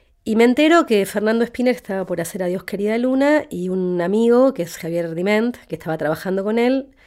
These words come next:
como codirigiendo, haciendo la asistencia de, de dirección, me dice, le digo, "Che, ¿por qué no me pasás el guión que me encantaría leer un guión de largo, qué sé yo?". No, no dormía pensando que quería hacer esa, esa nave espacial.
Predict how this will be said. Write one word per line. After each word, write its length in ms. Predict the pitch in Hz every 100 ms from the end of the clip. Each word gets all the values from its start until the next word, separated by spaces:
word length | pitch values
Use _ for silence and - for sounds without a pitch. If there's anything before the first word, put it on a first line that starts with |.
| _ _ _ _
como 220 | - 123
codirigiendo, 960 | 151 165 160 - 202 196 196 196 170 151
haciendo 320 | 139 170 156
la 60 |
asistencia 440 | 143 - 170 156 170
de, 300 | 156 151 147
de 100 | 156
dirección, 600 | 165 190 - 247 262 277 - - - _ _ -
me 140 | 233
dice, 240 | 269 285 302
le 60 |
digo, 100 | 254
"Che, 200 | 240 294 254
¿por 100 | 277
qué 40 |
no 60 | 311
me 120 | 262
pasás 280 | 220 233 254
el 60 |
guión 200 | 214 233
que 80 | 226
me 80 | 190
encantaría 540 | 175 175 180 190 233 214
leer 260 | 185 190
un 120 | 196 170
guión 200 | 160 165
de 80 | 160
largo, 420 | 151 151 165 -
qué 80 | -
sé 100 | -
yo?". 160 | - - - _
No, 200 | 202 190 -
no 200 | 202 214
dormía 300 | 214 233 247
pensando 340 | 180 208 214
que 100 | 180
quería 180 | 151 165
hacer 180 | 175 165
esa, 200 | 165 -
esa 160 | - 165
nave 120 | 160
espacial. 600 | 160 151 - 226 202 175